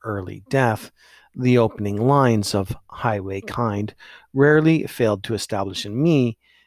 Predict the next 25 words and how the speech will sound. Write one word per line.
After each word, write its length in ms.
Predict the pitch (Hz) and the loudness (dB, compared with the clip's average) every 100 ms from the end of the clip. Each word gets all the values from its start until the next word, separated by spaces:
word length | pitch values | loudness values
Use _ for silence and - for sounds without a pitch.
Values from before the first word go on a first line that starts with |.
| _ - | _ -8
an 160 | 120 - | -6 -4
ambiance 600 | 127 123 113 110 104 - | -2 0 0 -2 -4 -8
suitable 440 | - 131 113 98 95 | -6 -2 -2 -2 -8
to 140 | - | -10
quiet 580 | - - 104 98 104 - - | -12 -6 -4 -4 -6 -10 -14
and 160 | 104 | -12
perhaps 360 | - 98 95 - | -8 -8 -8 -10
even 240 | 92 - | -14 -12
somber, 640 | - - 143 123 101 98 - _ _ _ - | -6 0 2 2 0 -4 -6 _ _ _ -10
introspective 960 | 104 - 90 - - 95 _ 92 87 - _ - | -10 -8 -10 -12 -12 -14 _ -14 -14 -20 _ -16
deep 180 | 98 - | -16 -14
dives. 640 | - 120 107 95 101 - - _ _ _ _ _ _ _ _ _ _ | -6 -4 -4 -6 -14 -16 -18 _ _ _ _ _ _ _ _ _ _
I'd 160 | _ | _
like 120 | 170 - | -10 -6
to 100 | 123 | -6
read 260 | 123 120 | -2 -2
a 60 | 104 | -2
few 280 | - 104 95 | -4 -6 -6
of 100 | 92 | -10
the 100 | 92 | -8
lines 480 | 113 160 165 147 | -2 0 0 -2
of 140 | 101 98 | -6 -10
the 200 | 95 90 _ _ _ | -12 -12 _ _ _
song 440 | - 110 95 92 | -10 -6 -6 -8
t-, 100 | 90 | -12